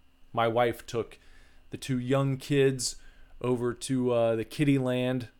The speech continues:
let them ride kiddie rides, and I took my eldest son to ride the Beast at night, to let him experience how awesome that is, to go back in the woods and hopefully not hit a deer. We didn't hit a deer.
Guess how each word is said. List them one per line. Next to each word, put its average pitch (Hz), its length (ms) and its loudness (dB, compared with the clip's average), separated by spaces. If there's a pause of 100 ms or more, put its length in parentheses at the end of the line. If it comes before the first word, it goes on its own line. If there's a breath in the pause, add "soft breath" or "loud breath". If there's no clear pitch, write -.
(200)
let 120 180 -8
them 117 180 -6
ride 117 240 0
kiddie 127 240 0
rides, 117 420 2
and 117 80 -6
I 113 100 -4
took 117 340 -8 (840)
my 113 300 -6
eldest 117 560 -6
son 110 560 -4 (440)
to 107 120 -12
ride 104 240 -4
the 120 60 -4
Beast - 520 -8 (200)
at 107 160 -6
night, - 380 -12 (380)
to 110 60 -12
let 95 120 -8
him 107 140 -10
experience 104 640 -6
how 101 120 -4
awesome 110 480 -2
that 101 240 -4
is, - 200 -16
to - 100 -18
go 110 120 -4
back 110 340 0
in 110 60 -8
the 104 80 -8
woods 104 640 -2 (560 soft breath)
and 110 120 -10
hopefully 113 360 -6
not 113 220 -4
hit 110 160 -4
a 110 60 0
deer. 107 580 0 (800 soft breath)
We 123 100 -4
didn't 123 200 2
hit 110 180 -6
a - 20 -10
deer. 101 360 -6